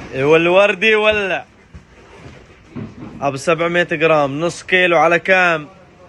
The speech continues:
على خمسة وثلاثين، وثلاثة كيلو بمية. ولحق ولا ما تلحق؟ وعندنا الحبات الكبيرة حق الدفتر على أربعين.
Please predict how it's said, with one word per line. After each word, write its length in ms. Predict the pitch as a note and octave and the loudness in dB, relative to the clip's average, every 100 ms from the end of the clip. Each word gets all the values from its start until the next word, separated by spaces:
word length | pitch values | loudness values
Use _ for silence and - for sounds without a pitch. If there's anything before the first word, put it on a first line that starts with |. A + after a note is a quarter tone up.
| - - - - - | -20 -20 -20 -20 -10
على 320 | B2+ E3 G#3 | 0 2 2
خمسة 420 | G3 G3 G#3 - G#3+ | 0 -2 -4 -4 -4
وثلاثين، 680 | F#3+ F#3+ G3 F#3 G#3 G3 | -2 0 0 -2 -4 -6
وثلاثة 580 | E3+ F3 F3 G3 G3+ F#3+ | -6 -4 0 2 2 -2
كيلو 400 | F3+ G3 G#3+ G#3+ | -4 0 0 -2
بمية. 440 | F#3+ G3 F3+ C#3 A2+ _ - - - - B2+ | -6 -8 -8 -8 -12 _ -20 -20 -20 -20 -14
ولحق 640 | C#3 E3+ D#3+ - E3+ E3+ | -6 -4 -6 -8 -6 -4
ولا 200 | E3+ E3 | -4 -4
ما 160 | D#3 D#3 | -4 -6
تلحق؟ 400 | C3+ C#3 B2 B2+ | -6 -8 -8 -8
وعندنا 480 | D#3 F#3+ G3 E3+ D#3 | -6 -6 -6 -6 -6
الحبات 540 | C3+ D#3+ C#3 F#3 F3 | -6 -6 -2 -2 -2
الكبيرة 580 | D#3+ F3+ D#3+ D#3+ C3 A#2 | -6 -6 -4 -4 -4 -6
حق 120 | B2 | -6
الدفتر 720 | D#3+ E3+ D#3 F3+ E3+ - D#3+ - - - - - - - A3 A#3+ A#3+ - - - - - - - | -6 -6 -4 -4 -4 -4 -4 -4 -14 -20 -20 -20 -20 -20 -20 -18 -18 -20 -20 -20 -20 -20 -16 -4
على 280 | C#3+ G3 | 0 2
أربعين. 720 | G#3+ G#3+ G3+ F#3+ G#3 A3+ G3+ | 2 0 0 0 2 0 -2